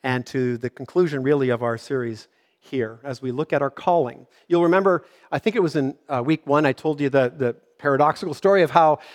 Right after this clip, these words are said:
uh, I used to see the book of Ephesians, I still do, uh, as a typical Pauline epistle where he,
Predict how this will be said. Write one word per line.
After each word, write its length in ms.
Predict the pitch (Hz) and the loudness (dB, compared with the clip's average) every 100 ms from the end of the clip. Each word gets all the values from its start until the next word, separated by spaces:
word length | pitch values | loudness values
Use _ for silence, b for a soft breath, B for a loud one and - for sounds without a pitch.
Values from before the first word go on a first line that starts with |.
| B | B
uh, 160 | 165 135 | 0 2
I 140 | 143 170 | 6 4
used 220 | 190 170 | 4 0
to 60 | 117 | -4
see 160 | 180 | -2
the 80 | 143 | -2
book 160 | 160 147 | -2 -4
of 80 | |
Ephesians, 400 | 123 - 190 156 | -4 -2 -2 -2
I 60 | 269 | -4
still 240 | - 330 | -2 -4
do, 280 | - 104 143 b b b - | -6 -8 -10 b b b 0
uh, 220 | 131 135 | 2 4
as 80 | 127 | 2
a 60 | 143 | -2
typical 400 | - - 160 143 | -4 -4 -6 -10
Pauline 560 | - 165 160 160 156 | 0 2 2 2 0
epistle 480 | 135 - 185 - 180 | -2 -2 -2 0 0
where 240 | 147 143 135 | 2 2 2
he, 260 | 139 131 | -2 -4